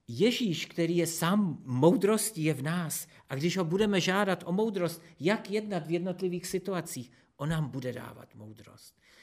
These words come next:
Snášíme zkoušky. Někdy jsme jenom pasivní a snášíme zkoušky.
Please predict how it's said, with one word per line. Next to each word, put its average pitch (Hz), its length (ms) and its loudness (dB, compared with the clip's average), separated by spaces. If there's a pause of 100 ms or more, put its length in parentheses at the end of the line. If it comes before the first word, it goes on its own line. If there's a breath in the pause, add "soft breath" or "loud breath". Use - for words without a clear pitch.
(100)
Snášíme 196 760 2
zkoušky. - 800 -4 (3500)
Někdy 196 520 2 (200)
jsme 196 300 0
jenom 214 440 4
pasivní 151 600 0
a 127 100 -8
snášíme 160 720 -2
zkoušky. 135 600 -8